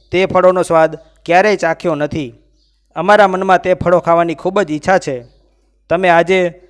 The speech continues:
અમને તે રસાળ ફળો ખૂબ ખવડાવો." ગોપ બાળકોની તાડ ફળો ખાવાની આવી આગ્રહભરી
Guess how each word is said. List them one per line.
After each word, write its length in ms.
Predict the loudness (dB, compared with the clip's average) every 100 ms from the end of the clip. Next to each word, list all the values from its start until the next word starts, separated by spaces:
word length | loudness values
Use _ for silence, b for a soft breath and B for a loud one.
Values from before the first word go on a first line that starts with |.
| _
અમને 280 | -6 -4 -4
તે 220 | 0 2
રસાળ 340 | 2 4 2 2
ફળો 460 | 0 0 0 -2 _ _ -6
ખૂબ 220 | -4 -4
ખવડાવો." 580 | -6 -2 2 2 0 -10 _ _ _ _ _ _
ગોપ 260 | -2 0 0
બાળકોની 720 | 4 4 4 0 0 -4 -8 _ _ _
તાડ 200 | 2 2
ફળો 280 | 2 2 0
ખાવાની 400 | 0 0 0 -2 _ -2
આવી 200 | 2 4
આગ્રહભરી 680 | 4 2 2 2 -2 -6